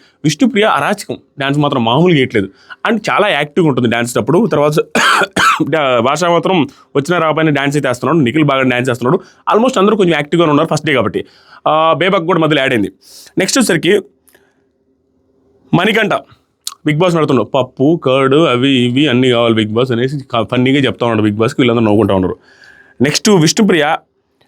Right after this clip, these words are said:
మనీతో డిస్కషన్ జరిగింది, చాలా బాగుంది ఆ డిస్కషన్. ఏంటంటే మణికంఠతో ఈ డిస్కషన్ చూసిన తర్వాత నాకేమనిపిస్తుందంటే హండ్రెడ్ పర్సెంట్ నిన్న మణికంఠ వెళ్ళిపోవాలి హౌస్లో నుంచి అని విష్ణుప్రియ కూడా ఓటేసింది.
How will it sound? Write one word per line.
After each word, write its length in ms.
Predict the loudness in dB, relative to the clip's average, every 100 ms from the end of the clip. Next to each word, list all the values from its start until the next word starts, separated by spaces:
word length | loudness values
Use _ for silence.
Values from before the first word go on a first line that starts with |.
| _ _ _ _ _
మనీతో 400 | -2 2 2 2
డిస్కషన్ 400 | 0 0 -2 -2
జరిగింది, 380 | 0 0 0 0 -4 _ -8 -2
చాలా 340 | 0 0 0
బాగుంది 380 | 0 0 0 -2
ఆ 20 |
డిస్కషన్. 440 | -6 -10 -12 -14 -6
ఏంటంటే 520 | -2 -2 -2 -4 -2
మణికంఠతో 600 | 0 0 0 -2 -2 -2 -4 -12 _ _ 0
ఈ 40 |
డిస్కషన్ 460 | 2 2 0 0 0 2
చూసిన 180 | 0 0
తర్వాత 200 | 0 0
నాకేమనిపిస్తుందంటే 720 | 0 -2 -2 -2 -2 -2 -4 _ _ _ -6
హండ్రెడ్ 300 | 0 0 0
పర్సెంట్ 260 | 2 2
నిన్న 140 | 2 2
మణికంఠ 440 | 2 0 0 0
వెళ్ళిపోవాలి 640 | 0 0 0 0 0 2
హౌస్లో 280 | 2 0 0
నుంచి 200 | 0 2
అని 100 | 2
విష్ణుప్రియ 440 | 2 0 0 0 2
కూడా 180 | 2
ఓటేసింది. 480 | 2 2 -2 -4 -6